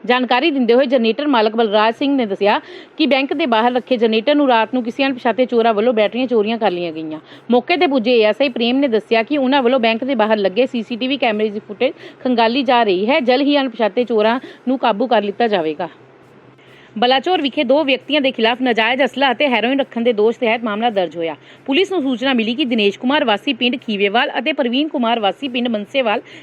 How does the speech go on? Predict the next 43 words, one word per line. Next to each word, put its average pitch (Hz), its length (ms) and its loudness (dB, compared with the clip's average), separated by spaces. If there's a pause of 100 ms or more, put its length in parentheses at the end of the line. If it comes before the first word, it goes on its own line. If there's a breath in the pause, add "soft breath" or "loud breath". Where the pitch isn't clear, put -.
(100)
ਜਿਹੜੇ 302 200 2
ਕਿ 339 140 -2
ਸ਼੍ਰੀਨਗਰ 254 460 0
ਤੋਂ 320 120 0
ਰਾਜਸਥਾਨ 233 520 0
ਤੋਂ 285 160 0
ਨਜਾਇਜ਼ 240 340 0
ਅਸਲਾ 269 280 0
ਅਤੇ 254 180 -2
ਹੈਰੋਇਨ 226 260 0
ਲਿਆ 269 200 0
ਕੇ 262 180 0
ਬਲਾਚੌਰ 240 380 0
ਦੇ 240 140 -2
ਇਲਾਕੇ 220 300 -2
ਵਿੱਚ 226 160 -6
ਵੇਚਣ 220 300 -4
ਲਈ 233 140 -6 (320 loud breath)
ਆਈ 277 180 -2
ਟਵੈਂਟੀ 277 280 -2
ਵਿੱਚ 285 200 -2
ਘੁੰਮ 277 140 0
ਰਹੇ 202 220 2
ਸਨ। 185 220 -4 (260 loud breath)
ਸੂਚਨਾ 285 320 -4
ਭਰੋਸੇਯੋਗ 269 500 0
ਹੋਣ 233 180 0
'ਤੇ 285 100 2
ਪੁਲਿਸ 285 300 -4
ਵੱਲੋਂ 262 180 2
ਮੁਲਜ਼ਮ 233 480 -2
ਦਿਨੇਸ਼ 226 300 0
ਕੁਮਾਰ 285 280 0
ਅਤੇ 269 140 -2
ਪ੍ਰਵੀਨ 226 300 -4
ਕੁਮਾਰ 233 260 -2
ਦੇ 214 100 -2
ਖਿਲਾਫ 220 240 -2
ਮਾਮਲਾ 214 300 -4
ਦਰਜ 202 240 -4
ਕਰ 202 140 -4
ਲਿਆ 214 180 -6
ਗਿਆ। 180 180 -12